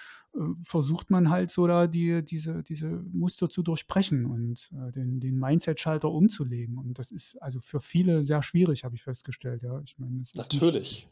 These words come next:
Speaker 2: ja.
Speaker 1: es ist, äh, also ich hab, ich hab so das Gefühl, die, das schwierigste Hindernis bei all diesen Dingen, die so auf einen zukommen, sind nicht unbedingt diese Sachen selbst, sondern die eigenen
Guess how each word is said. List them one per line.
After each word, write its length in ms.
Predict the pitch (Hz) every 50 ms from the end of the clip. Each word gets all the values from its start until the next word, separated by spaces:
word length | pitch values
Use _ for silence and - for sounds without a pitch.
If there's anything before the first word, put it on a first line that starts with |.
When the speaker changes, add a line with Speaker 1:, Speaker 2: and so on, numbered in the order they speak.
| _ _
Speaker 2:
ja. 200 | 123 117 123 131
Speaker 1:
es 160 | 139 - - 160
ist, 260 | 131 - - - -
äh, 260 | 165 147 139 139 131 - - - - - -
also 180 | - 139 135 -
ich 180 | - 139 120 156
hab, 240 | 156 - - _ -
ich 180 | 214 - -
hab 100 | 165 156
so 100 | - 180
das 280 | 156 165 151 - - -
Gefühl, 540 | 170 151 - - - 170 175 180 180 180 160 - - - - - - - - - - _ _ _ _ _ _ -
die, 260 | 175 160 175 165 147
das 160 | - 151 -
schwierigste 580 | - - 151 165 190 196 220 202 - - - 170
Hindernis 800 | 127 175 185 208 202 185 180 175 175 175 - - - - - _ _
bei 240 | 165 151 156 - -
all 220 | 156 147 160 175
diesen 280 | 175 170 151 165 156 143
Dingen, 200 | 170 170 175 165
die 100 | 160 147
so 100 | 165 190
auf 140 | 175 131 -
einen 140 | 160 147 143
zukommen, 440 | - - - 185 - - 170 160 156
sind 260 | 143 160 175 170 -
nicht 180 | 175 147 - -
unbedingt 340 | 170 160 151 151 156 151 -
diese 180 | 160 143 147
Sachen 320 | 135 147 151 131 - 160 143
selbst, 440 | 123 135 139 143 160 170 - - -
sondern 280 | 151 143 139 135 131
die 180 | 135 147 - -
eigenen 640 | 135 139 151 160 160 151 143 139 139 131 131 135